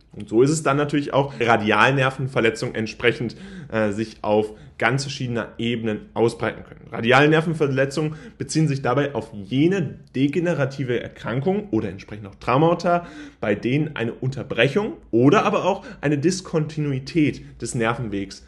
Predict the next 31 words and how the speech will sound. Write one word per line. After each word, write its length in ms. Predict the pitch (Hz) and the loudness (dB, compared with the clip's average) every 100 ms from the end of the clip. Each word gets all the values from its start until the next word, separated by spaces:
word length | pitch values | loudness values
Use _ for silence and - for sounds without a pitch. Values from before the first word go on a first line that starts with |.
| - | -20
vorliegt. 640 | - - 123 139 113 - | -18 0 6 6 6 0
Also 220 | 98 98 104 | -4 -4 0
das 300 | 110 135 147 | 2 2 0
ist 100 | - | -2
letztendlich 440 | 123 - 127 113 | -2 -2 -4 -2
erstmal 260 | 113 135 110 | -2 -2 -4
die 120 | 107 | 0
Grundlage 600 | 123 170 143 131 120 - | 4 4 4 0 0 -4
einer 160 | 107 | -4
jeden 420 | 98 117 127 120 - - | -2 -2 -2 -4 -8 -4
Nervenverletzung, 800 | 110 143 185 156 123 120 - 113 | 2 2 2 2 2 2 0 -6
so 360 | 104 117 120 117 | -2 0 0 -2
eben 320 | 107 104 104 | -4 -4 -4
auch 280 | 98 98 - - - - | -2 -2 -6 -20 -20 -14
hier, 340 | 113 107 104 104 - - | -4 0 0 0 -16 -14
äh, 180 | 104 98 | -10 -8
der 240 | 95 98 101 | -8 -6 -6
Nervenverletzung 1400 | 95 101 131 - 107 - - - 117 110 - 113 - | 0 2 2 0 -6 -8 -16 -2 0 0 0 -6 -6
eines 400 | 104 104 110 - - | -6 -6 -6 -10 -6
Radialnervs. 920 | 113 117 107 110 117 104 92 - - - - - | -4 -2 0 0 0 0 -4 -12 -20 -20 -20 -14
Und 140 | 107 98 | -6 2
dabei 180 | 117 | 6
ist 140 | 160 175 | 6 4
es 120 | 156 | 0
so, 220 | 165 175 - - | 2 0 -2 -2
da 140 | 117 | 0
diese 380 | 110 113 170 202 | 0 0 0 0
Verletzungen 440 | 208 165 165 180 151 | 0 0 0 -4 -4
ein 160 | 117 | -4
Element 420 | - 113 107 147 | -2 0 2 2
betreffen, 480 | 175 - 190 190 196 | 0 0 -2 -2 -4